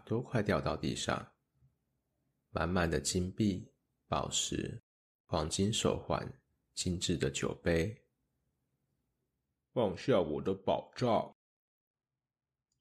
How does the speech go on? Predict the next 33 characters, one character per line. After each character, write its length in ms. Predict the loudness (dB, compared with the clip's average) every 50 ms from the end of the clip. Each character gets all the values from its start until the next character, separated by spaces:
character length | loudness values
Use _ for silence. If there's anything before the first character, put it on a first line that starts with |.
| _ _ _ _ _ _ _ _ _ _ _ _ _ _ _
一 120 | -6 -4 -2
个 140 | -2 -2 -2
神 280 | 0 0 0 0 0
秘 180 | 2 2 0 0
的 140 | 0 0 -2
声 260 | 0 0 0 0 0
音 160 | 0 -2 -4
传 260 | -6 -6 -8 -6 -4
来。 420 | -2 -2 -2 -2 -4 -6 -10 -12 -16 _ _ _ _ _ _ _ _ _ _ _ _ _ _ _ _ _ _ _ _ _ _ _ _ _ _ _ _ _ _ _ _ _ _ _ _
只 140 | -8 -6 -6
见 260 | -2 0 2 2 2 0
欧 200 | 0 -2 -2 -2
熊 340 | -2 0 0 0 -2 -2 -6 -12 -18 -20 _
从 220 | -4 -2 0 0 2
密 140 | 2 0 0
室 160 | 0 -2 -2
的 120 | -2 -4
上 240 | -2 -2 -2 -2 -2
方 220 | -2 -2 -2 -2
横 240 | -2 -2 -4 -2 -2
梁 240 | -2 -2 -4 -4 -8
跳 220 | -4 0 0 2
了 100 | 2 0
下 240 | 0 -2 0 0 0
来， 340 | 0 -2 -4 -6 -8 -12 _ _ _ _ _ _ _ _ _ _ _ _ _ _ _
不 120 | -2 0
小 200 | 0 0 0 -2
心 200 | 0 -2 -2 -2
摔 220 | 0 0 0 2
倒 160 | 2 2 0 0
在 160 | 0 -2 -2
地 180 | -2 -2 -4
上。 400 | -4 -2 -2 -2 -2 -2 -6 -10